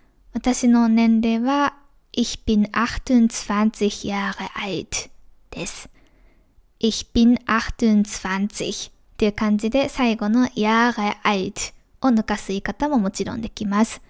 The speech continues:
私は二十八歳になります。このIch bin数字、プラスつけてもつけなくてもいいんですけど、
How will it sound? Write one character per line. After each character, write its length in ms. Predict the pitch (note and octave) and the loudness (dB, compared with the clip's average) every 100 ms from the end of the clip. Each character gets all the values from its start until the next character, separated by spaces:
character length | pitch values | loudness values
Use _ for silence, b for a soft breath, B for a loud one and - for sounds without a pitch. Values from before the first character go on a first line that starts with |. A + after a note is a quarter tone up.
| b b b b b b - | b b b b b b -10
私 400 | - B3+ - B3 | 0 0 2 2
は 140 | A#3 | 4
二 180 | G#3+ C4 | 4 4
十 240 | A#3 G3 | 2 0
八 160 | G#3 B3 | 0 -4
歳 320 | - B3+ G#3 - | 0 2 2 0
に 120 | G#3+ G#3 | 0 2
な 100 | G3+ | 0
り 100 | G3+ | -6
ま 220 | F#3 G#3 | -4 -2
す。 220 | - - - - - - - - - _ | -4 -6 -16 -20 -20 -20 -20 -20 -20 _
こ 100 | - | 0
の 220 | B3 B3+ - | 2 2 0
Ich 240 | C4+ C4 - - | -4 -6 -8 0
bin 320 | B3 C4 B3+ | 2 2 0
数 420 | - - A#3 A3 | -4 0 4 4
字、 320 | G#3+ G#3 A3+ - _ _ | 4 2 0 -2 _ _
プ 100 | - | -2
ラ 120 | C4 | 0
ス 260 | C4 C#4+ C#4 | 0 -2 -2
つ 140 | - | -4
け 100 | - | -6
て 120 | G#3+ G3+ | -4 -4
も 100 | G3+ | -6
つ 100 | - | -4
け 120 | G#3 | -2
な 100 | G#3 | -2
く 80 | - | -6
て 140 | G#3 | -6
も 100 | G#3 | -2
い 60 | G#3 | 0
い 20 | |
ん 40 | |
で 100 | G#3 | -2
す 100 | - | -4
け 140 | - A#3+ | -2 0
ど、 240 | D4 | 0